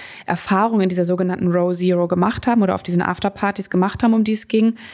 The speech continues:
Und da haben sich wirklich sehr, sehr viele Menschen gemeldet. Und wir können schon sagen, dass wir quasi aus aller Welt Rückmeldungen dazu haben und sich eine Art Muster herausbildet.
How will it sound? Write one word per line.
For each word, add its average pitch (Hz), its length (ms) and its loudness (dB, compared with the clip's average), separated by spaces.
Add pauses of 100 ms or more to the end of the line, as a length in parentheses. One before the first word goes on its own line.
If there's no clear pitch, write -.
(340)
Und 196 560 2
da 196 60 0
haben 190 120 0
sich 190 140 -8
wirklich 190 240 -6
sehr, 196 160 2
sehr 196 120 -4
viele 190 460 0
Menschen 185 300 0
gemeldet. 202 680 0 (240)
Und 185 800 0 (240)
wir 185 140 0
können 196 500 0 (420)
schon 208 320 2
sagen, 196 320 0
dass 196 180 -6
wir 185 60 0
quasi 185 320 -2
aus - 120 -4
aller 202 280 0
Welt 196 220 -4
Rückmeldungen 190 400 0
dazu 185 260 -4
haben 185 220 -2
und 180 140 0
sich - 160 -8
eine 180 180 0
Art 180 140 -2
Muster 202 260 2
herausbildet. 196 760 0